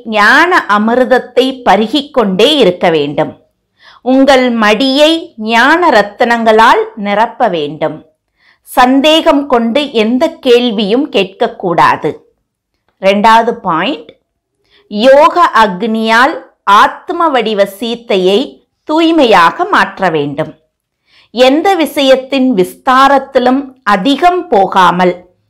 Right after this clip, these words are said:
ஆத்ம அபிமானியாக மாறுவதற்கு முயற்சி செய்ய வேண்டும். சாந்தி தாமம்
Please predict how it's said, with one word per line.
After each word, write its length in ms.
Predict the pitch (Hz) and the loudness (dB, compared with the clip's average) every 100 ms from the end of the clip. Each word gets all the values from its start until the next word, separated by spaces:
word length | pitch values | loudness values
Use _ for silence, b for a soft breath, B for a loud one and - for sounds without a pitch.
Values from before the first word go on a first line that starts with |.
| _ - | _ -2
ஆத்ம 560 | 233 302 294 - 359 320 | 0 0 -2 -6 -2 -2
அபிமானியாக 960 | - 196 254 262 277 269 254 240 233 269 226 | -2 -2 0 0 0 0 2 2 0 0 0
மாறுவதற்கு 800 | 196 214 269 254 196 185 175 - | 2 2 4 2 2 0 -2 -6
முயற்சி 460 | 320 214 208 208 226 | -4 -2 -2 -4 -12
செய்ய 280 | - 190 170 165 | -8 -4 -2 -2
வேண்டும். 460 | 160 147 143 147 143 _ _ _ _ _ _ _ _ _ _ _ _ - | -2 -4 -6 -6 -8 _ _ _ _ _ _ _ _ _ _ _ _ -8
சாந்தி 600 | - 220 240 254 285 269 | 0 2 2 -2 -4 -2
தாமம் 440 | 247 240 240 277 | 2 2 2 0